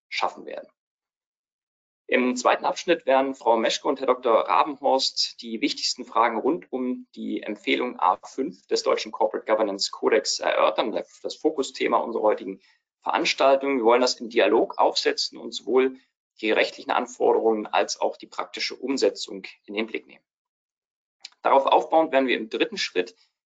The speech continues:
darauf eingehen, wie Sie denn nun eigentlich zu einem wirklich gesicherten Urteil hinsichtlich der Angemessenheit und Wirksamkeit Ihrer Governance kommen.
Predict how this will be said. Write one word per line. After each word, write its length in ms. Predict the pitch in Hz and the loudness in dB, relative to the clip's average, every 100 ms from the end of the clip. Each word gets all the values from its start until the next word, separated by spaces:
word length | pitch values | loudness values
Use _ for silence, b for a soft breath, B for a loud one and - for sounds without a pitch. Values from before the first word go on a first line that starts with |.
| _ | _
darauf 240 | - 110 110 | 2 2 4
eingehen, 460 | 117 143 131 123 | 2 2 -2 -2
wie 120 | 123 | -4
Sie 100 | 127 | -2
denn 120 | 123 120 | 0 0
nun 120 | 117 | 0
eigentlich 380 | - - 135 - | -2 -2 -6 -8
zu 140 | - | -4
einem 380 | - 123 123 - | -2 -2 -6 -8
wirklich 260 | - 143 - | -4 -4 -6
gesicherten 480 | 113 104 170 151 85 | -6 -4 -2 -2 -2
Urteil 420 | 175 - - - _ | -2 -2 -6 -8 _
hinsichtlich 400 | - 113 110 - | -8 -6 -6 -10
der 140 | - 127 | -8 -6
Angemessenheit 600 | 117 107 104 - 101 101 | -4 -2 -2 -4 -4 -6
und 120 | - | -2
Wirksamkeit 640 | - - 104 - 101 101 - | -2 -2 -6 -8 -6 -4 -2
Ihrer 220 | 123 101 | 0 0
Governance 600 | 104 110 110 92 - - _ _ _ | 0 0 -2 -4 -8 -8 _ _ _
kommen. 460 | - 135 180 214 | 0 2 0 -2